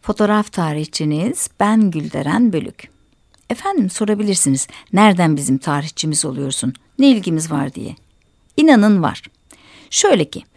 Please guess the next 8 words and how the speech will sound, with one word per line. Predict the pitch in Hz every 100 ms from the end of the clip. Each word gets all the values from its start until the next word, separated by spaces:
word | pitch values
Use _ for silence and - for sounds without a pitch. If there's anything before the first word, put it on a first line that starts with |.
| - - - -
aile | - 269 302 370
albümünüzdeki | - 285 226 202 185 175 165 160 -
bir | 185 196
hatıra | 180 175 170 - 190
fotoğrafı | 220 180 - 127 - - 220 - _ _
size | - 285 - -
o | 233
geçmiş | 226 214 208 - 247